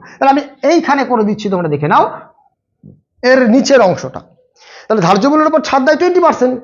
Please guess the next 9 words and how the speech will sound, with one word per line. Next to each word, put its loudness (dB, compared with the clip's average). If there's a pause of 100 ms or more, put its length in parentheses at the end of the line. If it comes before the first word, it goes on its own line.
(120)
সুতরাং 0
আমি 2
লিখতে 0
পারি, 2
সুতরাং 0 (2000)
প্রতিটি 0 (1400)
বইয়ের 2 (1000)
ধার্য 0
মূল্য, 0